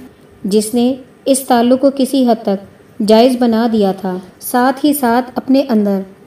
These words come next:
کھٹکتی ہوئی خرابی کو اس نے ایک نظر نسرین کے دل میں پلتے ہوئے دیکھ لیا تھا، جس سے اسے نسرین کے ساتھ ایک انوکھی یکجہتی کا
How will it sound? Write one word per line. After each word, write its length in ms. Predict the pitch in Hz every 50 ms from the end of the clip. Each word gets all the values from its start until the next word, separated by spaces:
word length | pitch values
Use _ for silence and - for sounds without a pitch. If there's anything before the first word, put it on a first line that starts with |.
| - - - -
کھٹکتی 460 | - 214 196 240 226 - - 269 262
ہوئی 180 | 240 262 269 269
خرابی 420 | 269 240 214 208 202 190 233 240
کو 220 | - 262 262 269 269 - - - - - - -
اس 200 | 269 262 - -
نے 60 | 302
ایک 420 | 311 311 294 254 269 285 285 285 247
نظر 320 | 220 202 202 190 190 190 190 - - - - - -
نسرین 440 | 254 247 240 - - 247 254 277 269
کے 140 | 269 285 247
دل 240 | 202 220 214 214 208
میں 220 | 220 240 262 269 - - - - - - -
پلتے 320 | 262 262 262 247 269 294 294
ہوئے 220 | 262 254 269 277
دیکھ 340 | 240 233 220 233 220 - 226
لیا 200 | 214 208 196 190
تھا، 240 | 196 190 185 175 185 - - - - _ _ -
جس 280 | 226 254 285 294 294 -
سے 80 | 302
اسے 380 | 285 269 247 254 240 214 196 196 196 - - - - -
نسرین 480 | 233 220 226 - 214 226 226 247 269 254
کے 100 | 269 254
ساتھ 400 | - - 220 202 202 226 - - - - - _ _ -
ایک 260 | 269 277 277 - 262
انوکھی 480 | 233 220 214 214 214 - 277 262 254
یکجہتی 480 | 240 226 247 - 214 202 202 - 262 262
کا 120 | 262 254